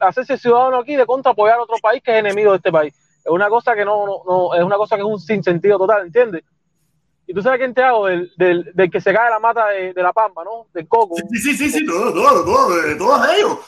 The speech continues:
Speaker 2: todos ellos, todos aqu-, todos ellos que se hicieron,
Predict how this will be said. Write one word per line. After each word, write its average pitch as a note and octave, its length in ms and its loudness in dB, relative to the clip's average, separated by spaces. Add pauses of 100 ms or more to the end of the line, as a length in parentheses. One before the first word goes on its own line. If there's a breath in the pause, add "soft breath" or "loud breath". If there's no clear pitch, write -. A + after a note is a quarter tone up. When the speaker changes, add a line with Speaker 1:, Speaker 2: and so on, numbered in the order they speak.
(100)
Speaker 2:
todos C4+ 420 2
ellos, E3 460 -8
todos G#3 360 2
aqu-, D#3 220 -8 (300 soft breath)
todos B3 480 4
ellos D3+ 240 -4
que D#3 100 -10
se D#3 140 -10
hicieron, G#3+ 360 -6